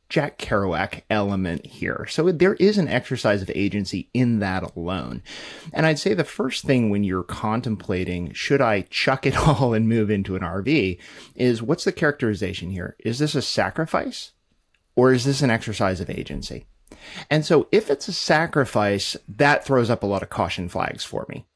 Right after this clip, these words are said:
If it's an exercise of, "Hey, I want to have really <laughs> good stories when I'm in my seventies and eighties and nineties," yeah, yeah, do it. Do it, especially if it's reversible. You can always park the R V, sell the R V, and rent another place.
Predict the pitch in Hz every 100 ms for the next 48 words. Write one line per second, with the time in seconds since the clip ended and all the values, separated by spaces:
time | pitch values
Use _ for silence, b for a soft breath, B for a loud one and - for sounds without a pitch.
0 | _ 147 180 - 135 - 110 110 120 -
1 | 113 - 104 101 92 - - 156 127 117
2 | - 120 123 139 117 113 95 113 113 135
3 | - 123 101 - - 104 98 98 95 -
4 | - 110 113 107 101 98 95 92 - 104
5 | 98 101 110 - 104 131 117 98 90 95
6 | 101 - - 123 - 98 107 101 - 110
7 | 139 - - B B B B 117 170 175
8 | 107 92 131 - 156 175 214 202 175 170
9 | 131 101 101 - 135 151 190 - B B
10 | 120 123 120 117 123 127 - - 117 -
11 | 120 113 113 104 107 101 - 104 104 101
12 | 98 95 98 92 98 95 95 98 98 -
13 | 98 - - - - - - -